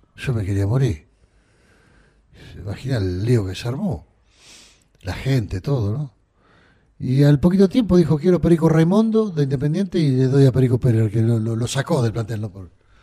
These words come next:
lo, lo, bueno, ahí me, me, me, me dijo, "Quiero, eh, mi arquero es el Pato Filiol". Y a partir de ahí pasé a ser arquero de,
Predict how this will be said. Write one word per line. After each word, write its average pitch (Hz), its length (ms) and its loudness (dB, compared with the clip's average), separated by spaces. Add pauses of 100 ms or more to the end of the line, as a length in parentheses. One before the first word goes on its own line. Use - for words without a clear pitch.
(340)
lo, 101 180 -8
lo, 95 260 -8 (680)
bueno, 185 340 2
ahí 165 400 2
me, 147 240 2
me, 147 200 4
me, 143 220 2
me 110 840 -8
dijo, 127 300 -2
"Quiero, 202 560 0 (100)
eh, 123 460 -4
mi 135 80 -2
arquero 170 220 0
es 160 40 2
el 127 60 2
Pato 131 180 -2
Filiol". 101 360 -6 (100)
Y 139 80 -6
a 147 60 -2
partir 170 240 2
de 233 60 6
ahí 269 60 2
pasé 165 280 -2
a 143 40 0
ser 156 200 2
arquero 170 360 4
de, 117 260 0